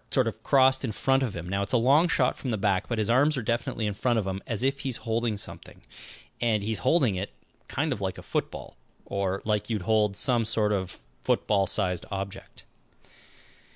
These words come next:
And, uh, now the internet seems to think that if you get a high enough quality image of that and zoom in, you can even see the baby's head. I was not able to see any baby head in the scene, but the fact is he's running off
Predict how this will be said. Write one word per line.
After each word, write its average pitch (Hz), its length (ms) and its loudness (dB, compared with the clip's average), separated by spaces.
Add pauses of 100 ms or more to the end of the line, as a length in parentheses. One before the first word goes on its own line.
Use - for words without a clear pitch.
(300)
And, 123 460 2
uh, 120 380 6 (120)
now 135 160 0
the 147 140 4
internet 180 420 0
seems 127 300 -2
to - 60 -16
think 113 280 -4
that 104 120 0
if - 120 -4
you 110 60 -2
get 107 160 2
a 92 40 0
high 117 180 2
enough 107 380 -2
quality 104 680 2
image 117 380 -2
of 117 100 -2
that 120 180 2
and 98 140 -2
zoom 101 260 -2
in, 110 200 0
you 95 80 -4
can - 120 -8
even 95 220 -4
see 101 460 -4 (180)
the 101 80 -6
baby's 90 400 -4
head. 98 380 -4 (360)
I 113 120 4
was 120 160 4
not 104 180 4
able 98 180 0
to - 120 -8
see 104 180 -2
any 87 160 -4
baby 85 280 -4
head 85 280 -6
in 87 160 -10
the 85 60 -8
scene, 101 400 -6 (580)
but 98 480 2 (300)
the 110 80 -8
fact 135 400 0
is 101 260 2
he's 120 320 0
running 120 300 2
off 98 480 0